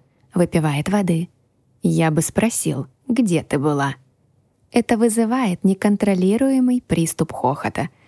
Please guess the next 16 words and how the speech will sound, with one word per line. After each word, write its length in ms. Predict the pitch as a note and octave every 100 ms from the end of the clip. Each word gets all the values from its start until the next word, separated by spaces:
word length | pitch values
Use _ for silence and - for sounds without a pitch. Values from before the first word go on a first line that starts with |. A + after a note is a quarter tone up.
| _
Я 240 | - D4+ D4
почти 360 | C#4 - -
хрюкая, 560 | C4 - C4 C#4+ - F3
представляя 760 | - F#3 - G3 F3+ F#3 F3 D#3+
в 80 |
той 240 | - F3 E3
ситуации 800 | - - C#3+ C3+ A3+ - - A3+
спокойного 720 | - - C#4 - F#3+ E3 D#3+ -
Арса. 480 | D#3+ C#3+ - - - _ _ _ _ _ _ _
"Ну 140 | E3+ D3
что 300 | - - F3+
смешного?" 600 | - C#3 - E3 F3 - _ _ _ _ _ _ _ _ -
"Кто-то 380 | - C4+ D#4 C#4
обманывает 800 | A#3+ A3 C#4 D#4+ E3+ D#3 C#3+
сам 280 | - B3+ F#4
себя. 520 | F#4 - A#3 F#3 E3+